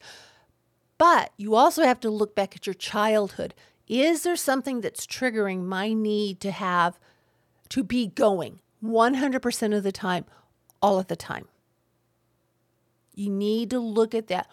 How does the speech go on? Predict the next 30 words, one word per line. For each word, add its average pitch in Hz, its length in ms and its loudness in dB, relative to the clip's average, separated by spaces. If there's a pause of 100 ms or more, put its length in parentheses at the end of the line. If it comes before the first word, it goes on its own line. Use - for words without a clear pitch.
(260)
What 294 180 0
are 339 60 0
you 330 120 4
running 202 440 2
from? 170 340 -8
What 202 220 0
are 247 60 -6
you 247 140 -4
trying 196 540 -6
to 190 140 -10
hide? 117 540 -6 (480)
They 320 160 -2
have 392 440 -4
something 254 680 -2
that 226 140 0
is - 200 -6
called 208 340 2
a 202 100 -4
left 202 440 0 (180)
brain 190 720 -4
disassociation. - 1500 -6 (640)
And 247 200 0
that's 285 300 4
where 370 120 2
they 294 100 4
use 240 480 -2 (140)
constant 226 880 -2 (180)
thinking, 202 680 -4 (100)
planning, 202 840 -4
working 196 1200 -6